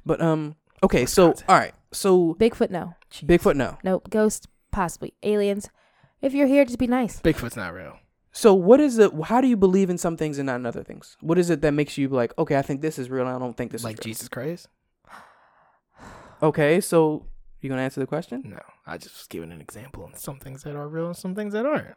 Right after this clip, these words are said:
Speaker 1: Jesus
Speaker 2: how you
Speaker 1: Christ
Speaker 2: can
Speaker 1: was an actual
Speaker 2: believe,
Speaker 1: person.
Speaker 2: but how can you believe in it?
Speaker 1: Jesus Christ was an actual person.
Speaker 3: That's called faith.
Speaker 2: Thank you.
Speaker 1: Anywho, so how do you believe in some things and not in other things? As far as, like, the, uh, quote unquote unexplainable.
Speaker 3: I mean,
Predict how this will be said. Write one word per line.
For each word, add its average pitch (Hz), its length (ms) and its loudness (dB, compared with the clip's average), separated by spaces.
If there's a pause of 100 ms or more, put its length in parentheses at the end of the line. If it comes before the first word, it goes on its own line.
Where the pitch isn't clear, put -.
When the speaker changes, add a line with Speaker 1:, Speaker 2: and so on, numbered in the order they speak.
(100)
Speaker 1:
Jesus 165 220 -4
Speaker 2:
how 156 80 -2
you 165 60 2
Speaker 1:
Christ 170 160 4
Speaker 2:
can 165 60 0
Speaker 1:
was 147 100 2
an 143 100 4
actual 185 260 4
Speaker 2:
believe, 131 60 0
Speaker 1:
person. 120 380 -2 (260)
Speaker 2:
but 135 120 -2
how 151 140 -4
can 135 180 -14
you 127 80 -8
believe 123 540 -2
in 104 160 -14
it? 78 220 -18 (340)
Speaker 1:
Jesus 151 240 -8
Christ 131 240 -4
was 120 120 -6
an 98 80 -10
actual 113 240 -14
person. - 180 -10
Speaker 3:
That's 202 120 -6
called 175 240 -2
faith. 165 420 -6 (720)
Speaker 2:
Thank 190 260 -14
you. - 60 -20 (580)
Speaker 1:
Anywho, 127 480 -2
so 165 140 2
how 202 120 4
do 240 60 4
you 226 80 2
believe 196 300 2
in 190 80 0
some 170 180 -6
things 151 220 -2
and 135 100 -4
not 113 100 -4
in 120 40 -6
other 104 180 -8
things? - 340 -18 (440)
As 160 160 -2
far 151 180 4
as, 143 140 0
like, 135 240 0 (340)
the, 139 320 -4 (100)
uh, 131 120 -6 (220)
quote 151 220 2
unquote 135 300 -2
unexplainable. 117 720 -8 (540)
Speaker 3:
I 262 40 -8
mean, 262 300 0